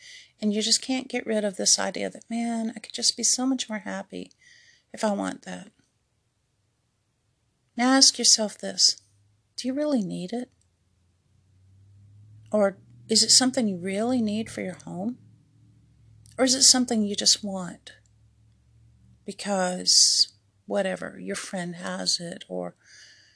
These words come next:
you just want the next best thing? You wanna get the better phone or the newer car or the nicer furniture. But is it really a need?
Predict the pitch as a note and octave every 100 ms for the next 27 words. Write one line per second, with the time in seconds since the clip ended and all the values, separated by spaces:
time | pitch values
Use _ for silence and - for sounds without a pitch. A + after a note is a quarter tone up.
0 | _ _ _ _ _ G#3 A3 G#3 - G3
1 | G3+ F#3+ G3 - - F#3+ F3+ - F#3+ F3+
2 | E3+ F3 F3 F3+ F3+ E3 F#3 _ _ _
3 | _ _ _ _ _ _ _ G3+ G3 -
4 | F#3 - _ _ _ _ _ - G#3+ G#3+
5 | F3+ F3 - F3+ E3+ E3+ E3 E3 D#3+ _
6 | - F#3 F3 F3 F3+ - _ _ _ _
7 | _ _ _ _ _ _ _ _ F#3+ G#3+
8 | A#3 G#3 F#3+ - - G3+ F#3 F3+ F3 F#3
9 | F#3+ F#3 F3+ E3+ F3+ F#3+ G3+ G#3 G#3 G3
10 | F#3 - F#2+ F3+ E3 - - - _ _
11 | _ - - _ _ _ - - - _
12 | _ _ _ - F#3+ G#3+ A3 A3+ A#3 A3+
13 | A3+ A3 G#3 G3 G3 F#3+ F3+